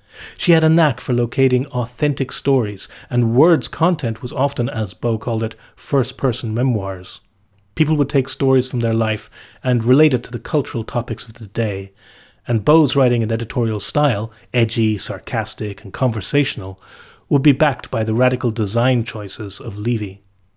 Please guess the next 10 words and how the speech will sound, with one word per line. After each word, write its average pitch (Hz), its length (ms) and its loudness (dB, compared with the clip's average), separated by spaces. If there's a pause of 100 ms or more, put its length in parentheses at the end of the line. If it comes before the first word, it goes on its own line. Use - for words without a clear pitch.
(420)
Articles 175 440 2
that 131 120 -6
appeared 127 360 2
on 110 180 0
Word 110 340 -2
were 107 120 -6
one 127 180 0
of 117 80 -2
a 113 60 -2
kind, 95 360 -10